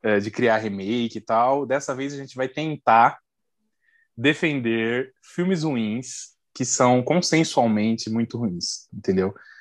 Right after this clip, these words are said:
É, só que a gente vai tentar provar pra vocês aí, ouvintes e pessoal aqui do podcast, que são bons filmes, meus amigos. E pra isso a gente selecionou cinco filmes aí que eu vou falar, quem que sugeriu cada filme.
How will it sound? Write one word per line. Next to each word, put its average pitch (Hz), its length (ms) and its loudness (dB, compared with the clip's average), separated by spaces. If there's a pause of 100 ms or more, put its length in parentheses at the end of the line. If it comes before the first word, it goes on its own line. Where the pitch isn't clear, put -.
(360)
É, - 220 -2
só 117 160 2
que - 80 2
a - 20 6
gente 113 140 4
vai 120 100 4
tentar 127 360 2 (240)
provar 143 360 6
pra 170 120 -2
vocês 127 420 -6
aí, 117 100 -2
ouvintes 117 500 -4
e 131 160 -4 (140)
pessoal 104 300 -2
aqui 98 140 -8
do 98 80 -4
podcast, 110 560 2 (280)
que 220 100 2
são 233 200 4
bons 185 280 6
filmes, 147 300 -2
meus 98 180 -4
amigos. 85 480 -10 (760)
E 131 460 10
pra 147 180 6
isso 160 220 2
a 156 60 -4
gente 151 140 -8
selecionou 143 800 0
cinco - 420 -14
filmes 113 420 -2
aí 107 380 4
que 101 300 0
eu 101 120 4
vou 104 140 0
falar, 110 300 6
quem 101 140 -4
que - 60 -8
sugeriu 98 360 -2
cada 98 200 0
filme. 131 400 -4